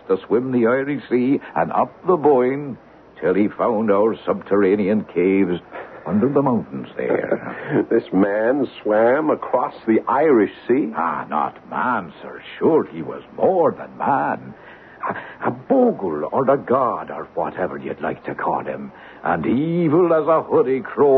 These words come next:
Speaker 1: or a raven. Called docile he was, so no ship or house could hold him. And his heart black as the pits of hell.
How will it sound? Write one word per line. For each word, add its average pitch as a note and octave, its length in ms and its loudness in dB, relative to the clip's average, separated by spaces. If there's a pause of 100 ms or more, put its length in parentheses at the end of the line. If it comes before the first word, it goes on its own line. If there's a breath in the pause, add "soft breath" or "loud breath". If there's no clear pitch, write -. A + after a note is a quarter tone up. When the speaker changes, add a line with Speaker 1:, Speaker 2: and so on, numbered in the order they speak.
(260)
Speaker 1:
or C3 160 2
a C#3 120 4
raven. G2 680 -2 (340)
Called F#3+ 600 0
docile F3+ 540 -2 (100)
he D2+ 140 -8
was, C2+ 380 -2 (460 loud breath)
so F2+ 200 2
no D3+ 320 6 (140)
ship F3+ 200 0
or E3+ 140 0
house E3 280 2
could B2+ 140 0
hold D3+ 340 2
him. - 260 0 (720 loud breath)
And - 140 -10
his - 160 2
heart G2+ 420 2 (220)
black - 480 -4
as F2 160 -4
the F#2+ 120 0 (180)
pits - 240 -4
of G#2 100 0
hell. C#2+ 640 -6